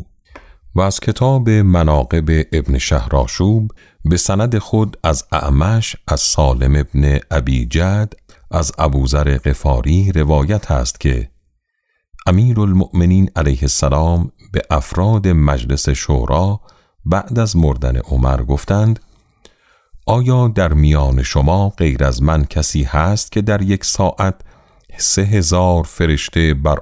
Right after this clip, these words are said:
او سلام کرده باشد و در میان آنها جبرائیل و میکائیل و اسرافیل بوده در شب کنار چاه بدر در وقتی که رفته بودم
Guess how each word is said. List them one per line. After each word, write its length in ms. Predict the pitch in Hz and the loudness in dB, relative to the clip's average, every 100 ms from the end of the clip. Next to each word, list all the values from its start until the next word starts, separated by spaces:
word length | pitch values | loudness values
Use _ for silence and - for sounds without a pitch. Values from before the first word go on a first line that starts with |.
| - | -4
او 200 | 76 67 | -2 -2
سلام 520 | - 80 76 69 64 | -2 0 2 2 0
کرده 360 | - 73 65 67 | -2 -4 -2 0
باشد 540 | 67 64 - 67 - - _ _ _ - | 0 0 -2 -2 -4 -20 _ _ _ -6
و 80 | 76 | -2
در 180 | 76 67 | 0 2
میان 460 | 67 76 73 69 | 2 2 2 0
آنها 600 | - 78 65 69 71 67 58 | 0 0 0 0 0 0 0
جبرائیل 1000 | 71 60 71 69 - 82 87 78 71 - - _ - | -2 0 0 0 0 0 2 0 -4 -8 -18 _ -6
و 140 | 73 71 | -2 0
میکائیل 1040 | 69 69 - 71 65 - 78 73 69 65 | 2 0 0 0 0 -2 -2 0 0 0
و 100 | 71 - 67 | -2 -4 -6
اسرافیل 840 | - - 69 64 - 73 69 65 | -4 -2 0 0 0 0 0 0
بوده 560 | 65 69 64 69 67 - _ _ 90 | 0 -2 0 0 0 -4 _ _ -2
در 180 | 76 | -2
شب 440 | - - 87 76 - - | -2 -4 -2 -2 -6 -20
کنار 500 | - 73 78 82 76 | -4 0 2 2 0
چاه 520 | 76 - 80 73 73 69 | -2 0 0 2 0 -2
بدر 600 | 62 80 90 73 - 69 - _ _ _ 78 | 0 0 2 0 -2 -6 -8 _ _ _ 0
در 200 | 76 65 | 0 0
وقتی 400 | 82 82 - 73 | -4 -4 -2 -2
که 140 | - | 0
رفته 320 | 73 69 - 71 | -2 -2 -2 -2
بودم 440 | 69 65 69 64 | -2 0 -2 -2